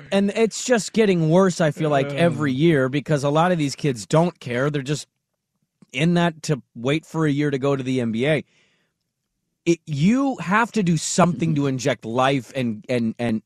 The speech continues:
Speaker 1: and emotion and passion into your, into your team.
Speaker 2: Come on down, Bronny.
Speaker 1: Like, if I'm Oregon State, Oregon's probably gonna, if Oregon's smart, they offer Bronny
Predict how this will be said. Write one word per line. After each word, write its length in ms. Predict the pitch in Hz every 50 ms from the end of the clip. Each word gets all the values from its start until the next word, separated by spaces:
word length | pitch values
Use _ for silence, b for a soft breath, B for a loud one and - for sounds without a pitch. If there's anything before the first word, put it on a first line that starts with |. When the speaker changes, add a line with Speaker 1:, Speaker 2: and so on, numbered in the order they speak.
| _
Speaker 1:
and 160 | 120 113 107
emotion 680 | 104 98 98 104 113 131 143 151 143 131 - - 139 120
and 180 | 113 104 98
passion 540 | - - - 139 156 156 147 - - 127 113
into 400 | 101 120 135 147 131 - - 127
your, 140 | 117 117 107 - - - -
into 160 | 135 131 127
your 140 | 117 107 95
team. 520 | - - 165 185 196 170 139 113 107 104 -
Speaker 2:
Come 200 | - - 127 135
on 160 | 143 151 160 160
down, 260 | 156 160 175 180 147
Bronny. 420 | 127 120 120 120 123 123 120 101 -
Speaker 1:
Like, 240 | - 165 175 170 -
if 100 | 175 160
I'm 160 | 170 185 202 208
Oregon 280 | 220 226 220 208 208 185
State, 400 | - - - 180 151 117 98 - _ _ _ _ _ _ _ _ _ _ _ _ _ _ _ - -
Oregon's 420 | - 139 180 196 190 214 208 175
probably 440 | - - 180 175 185 170 185 185 175
gonna, 340 | 143 175 170 170 165 156 - -
if 180 | - 156 143 - -
Oregon's 380 | 196 226 247 220 196 170 160
smart, 300 | - - 170 160 135 127
they 100 | 131 131
offer 280 | 135 139 147 151 - 175
Bronny 500 | 123 127 120 117 120 117 113 110 117